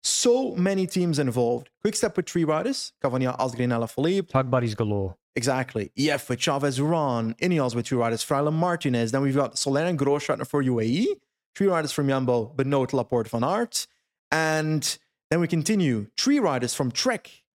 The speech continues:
Speaker 1: Ciccone, Lopez, Pedersen. Three riders from Age Desert. So there's teammates everywhere. Gul's in there with Berthet, with the likes of Paris-Pentre.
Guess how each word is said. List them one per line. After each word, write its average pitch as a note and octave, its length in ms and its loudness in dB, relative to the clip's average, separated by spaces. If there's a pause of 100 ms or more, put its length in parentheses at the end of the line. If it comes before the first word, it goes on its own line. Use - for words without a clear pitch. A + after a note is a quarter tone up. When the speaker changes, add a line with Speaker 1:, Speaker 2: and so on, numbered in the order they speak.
(100)
Speaker 1:
Ciccone, G3+ 440 0
Lopez, D3+ 320 0
Pedersen. C3+ 640 0
Three - 200 0
riders E3+ 240 2
from D3+ 120 0
Age C#3+ 140 0
Desert. E3 400 0
So F3+ 120 0
there's F#3 180 0
teammates C#4 480 0
everywhere. B2+ 640 0 (340)
Gul's E3 280 2
in D#3+ 120 2
there C3+ 160 4
with B2 200 0
Berthet, E3 540 0 (200)
with C#3+ 320 2
the D3 80 2
likes C#3+ 260 0
of D#3 120 -4
Paris-Pentre. E3 800 0